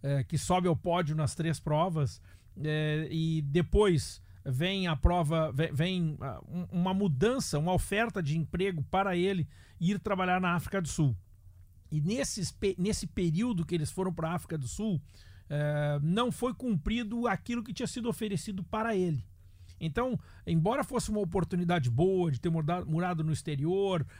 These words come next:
algumas, n-, as coisas não estavam exatamente como havia sido planejadas. E, e eu acho que aí é que entrou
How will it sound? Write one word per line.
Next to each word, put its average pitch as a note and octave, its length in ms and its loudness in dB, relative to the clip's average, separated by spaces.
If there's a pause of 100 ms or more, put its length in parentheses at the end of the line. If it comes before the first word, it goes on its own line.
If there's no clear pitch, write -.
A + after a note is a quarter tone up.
(120)
algumas, F3 400 0 (440)
n-, G3 340 0
as F3 180 0
coisas G#3+ 300 0
não C4+ 180 0
estavam G#3 680 2
exatamente F#3+ 760 0 (120)
como C4+ 260 -2
havia G3 260 2
sido F#3+ 280 -4
planejadas. E3+ 720 -2 (480)
E, F#3+ 340 -2
e G3+ 40 0
eu G#3+ 80 4
acho A3+ 160 -2
que G3 80 -6
aí A#3 240 0
é D4 60 -2
que - 200 -6
entrou F#3+ 540 4